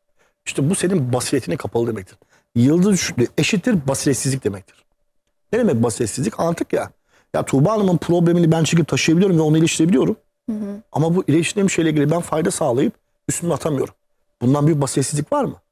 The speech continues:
Speaker 2: Evet.
Speaker 1: Karşımdaki bir insana neden ben bir yol alıyorum, evlenmek istiyorum, tam evlenecekken yarıda kesiliyor. Sebebini söyleyeyim. O insan kendi üzerindeki ağırlığını sen çekiyorsun. O insan senden kaçmasının sebebi kendi ağırlığını gördüğü için senin üzerinden kaçıyor.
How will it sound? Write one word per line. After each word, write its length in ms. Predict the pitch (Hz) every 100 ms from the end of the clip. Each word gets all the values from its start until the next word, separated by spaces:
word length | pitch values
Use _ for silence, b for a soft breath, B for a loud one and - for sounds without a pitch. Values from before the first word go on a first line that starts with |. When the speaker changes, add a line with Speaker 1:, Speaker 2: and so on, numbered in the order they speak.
| _ _ _ 226
Speaker 2:
Evet. 320 | 220 220 - B B
Speaker 1:
Karşımdaki 600 | 151 165 190 196 180 196
bir 60 |
insana 320 | 180 165 185 185
neden 300 | 180 196 170
ben 180 | 160
bir 240 | 156 151 - 151
yol 220 | 147 120
alıyorum, 220 | 113 113 147
evlenmek 380 | 143 156 160
istiyorum, 180 | - 131 -
tam 120 | 208
evlenecekken 520 | 147 135 131 123 202
yarıda 240 | 165 143 131
kesiliyor. 440 | 110 113 117 98 _ _ _ -
Sebebini 340 | - 131 180
söyleyeyim. 320 | - 214 226 208 b b b 170
O 120 | 214
insan 280 | 214 196 175
kendi 260 | 151 175
üzerindeki 480 | 202 185 160 143 -
ağırlığını 380 | 147 143 143 147
sen 160 | - 156
çekiyorsun. 460 | 180 - 208 240 - _ _ b b _
O 140 | 156 220
insan 440 | 220 - 226 240 - _ _ -
senden 320 | - 160 208
kaçmasının 480 | 202 - 220 208 208
sebebi 120 | 254
kendi 360 | - 170 180 233
ağırlığını 340 | 208 185 202
gördüğü 260 | 185 202 240
için 120 | 240
senin 200 | - 180
üzerinden 260 | 156 156 127
kaçıyor. 360 | 120 - -